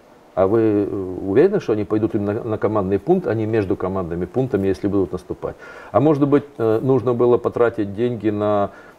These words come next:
у нас прекрасные, э, противотанковые управляемые "Стугна". Э,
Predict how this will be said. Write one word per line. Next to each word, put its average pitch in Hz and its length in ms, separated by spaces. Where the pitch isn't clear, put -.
у - 20
нас 107 140
прекрасные, 120 760
э, 98 400
противотанковые 104 760
управляемые 95 1200
"Стугна". 82 560
Э, 78 680